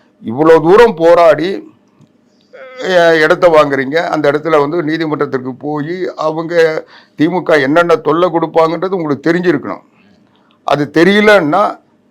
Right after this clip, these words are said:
அஹ், நீங்க அரசியல் வ-, அரசியல்ல வந்து எதுவுமே செய்ய முடியாது. ஆனா அது தெரிஞ்சிருந்தா நீங்க இந்த நேரம்னு அனுமதி வாங்குறீங்க, அந்த ந-, உங்களை தேடி மக்கள் வராங்க, ரசிகர்கள் வராங்க,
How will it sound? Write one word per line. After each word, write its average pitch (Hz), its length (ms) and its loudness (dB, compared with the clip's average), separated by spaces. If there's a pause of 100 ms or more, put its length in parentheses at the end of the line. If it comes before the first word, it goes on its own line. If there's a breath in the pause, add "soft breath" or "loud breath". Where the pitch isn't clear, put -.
(420)
அஹ், 185 240 2
நீங்க 180 200 2
அரசியல் 196 340 2
வ-, 180 260 2 (140)
அரசியல்ல 190 760 0
வந்து 170 220 0 (520)
எதுவுமே 214 360 -2
செய்ய 185 260 -4
முடியாது. 104 480 -12 (540 soft breath)
ஆனா 170 280 4
அது 170 440 0
தெரிஞ்சிருந்தா 196 720 0
நீங்க 139 280 -4
இந்த 127 180 -4
நேரம்னு 208 420 2
அனுமதி 180 360 0
வாங்குறீங்க, 117 480 -4 (360)
அந்த 139 260 -4
ந-, 139 160 -8
உங்களை 147 520 -2
தேடி 196 360 0
மக்கள் 165 380 -2
வராங்க, 139 720 -2
ரசிகர்கள் 151 500 -6
வராங்க, 131 580 -2